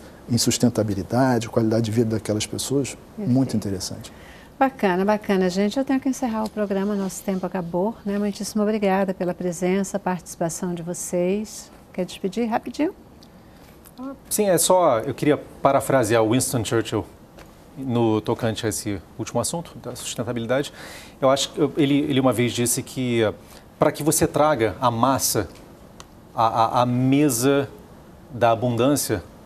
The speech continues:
Speaker 3: é necessário que haja um esforço constante e incansável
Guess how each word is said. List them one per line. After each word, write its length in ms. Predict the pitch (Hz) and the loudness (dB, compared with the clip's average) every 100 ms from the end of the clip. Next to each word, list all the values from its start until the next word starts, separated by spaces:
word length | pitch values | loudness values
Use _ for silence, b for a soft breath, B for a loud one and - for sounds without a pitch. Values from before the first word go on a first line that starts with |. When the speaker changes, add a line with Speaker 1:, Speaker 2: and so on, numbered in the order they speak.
| - - - | -20 -20 -4
Speaker 3:
é 60 | 120 | 0
necessário 480 | 123 139 - 135 | 2 2 2 2
que 80 | 135 | 4
haja 220 | 143 131 | 2 4
um 40 | 143 | 0
esforço 640 | - - 151 147 - 175 - - - | -2 2 2 2 -2 -2 -4 -20 -2
constante 800 | 185 175 - 151 170 180 185 175 B B | 0 2 2 2 0 0 -2 -4 B B
e 120 | 147 | 0
incansável 880 | 180 180 180 156 - 131 139 107 104 | 2 2 0 2 2 2 2 2 -2